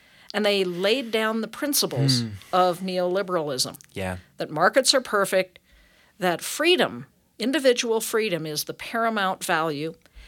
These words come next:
Speaker 1: and that it is best expressed in markets. Therefore, you don't need government.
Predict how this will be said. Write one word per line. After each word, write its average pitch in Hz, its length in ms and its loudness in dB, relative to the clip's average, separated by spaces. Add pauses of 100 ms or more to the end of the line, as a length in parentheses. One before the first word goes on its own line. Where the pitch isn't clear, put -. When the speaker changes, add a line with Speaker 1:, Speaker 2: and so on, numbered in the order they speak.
(260)
Speaker 1:
and 190 200 2
that 180 380 2
it 208 160 4
is 190 240 2
best 247 420 0
expressed - 800 0 (500)
in 208 200 2
markets. 185 600 0 (340)
Therefore, 302 340 2
you 277 140 2
don't 269 260 0
need 269 280 0
government. 151 480 0